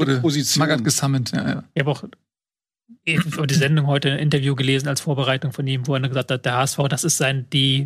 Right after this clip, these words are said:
Speaker 3: die ihm wehgetan hat, die Entlassung. Weil das ist sein Verein.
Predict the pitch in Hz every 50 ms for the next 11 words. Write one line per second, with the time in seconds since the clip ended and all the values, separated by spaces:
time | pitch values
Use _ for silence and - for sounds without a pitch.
0 | 151 156 - 147 131 131 127 139 139 131 131 - 135 131 123 127 120 - 151 135
1 | 131 131 123 127 - 160 143 131 - _ - 151 139 147 131 - 143 - - 151
2 | 127 127 123 - 139 131 127 127 127 117